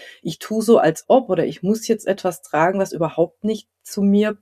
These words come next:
passt. Also wenn ich jetzt sagen würde, „Hey, äh, d-, High Heels und Hosenanzug“, dann würden wahrscheinlich alle komisch gucken. Und trotzdem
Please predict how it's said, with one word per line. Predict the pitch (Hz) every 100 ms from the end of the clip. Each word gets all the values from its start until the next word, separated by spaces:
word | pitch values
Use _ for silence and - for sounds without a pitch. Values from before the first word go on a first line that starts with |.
| _
passt. | - 175 247 - -
Also | 175 170
wenn | 170
ich | 196
jetzt | 233 -
sagen | 170 190 214
würde, | 220
„Hey, | 202 277 - _ - - - _ _ _
äh, | - 160 190
d-, | 185 -
High | 190 202 233
Heels | 254 254 247
und | 208 202
Hosenanzug“, | 220 240 - 170 - 220 214
dann | 202
würden | 185 185
wahrscheinlich | 180 185 180 -
alle | 156 165
komisch | 196 190 -
gucken. | - - 233
Und | 196 196
trotzdem | 156 151 - 202 208 226 -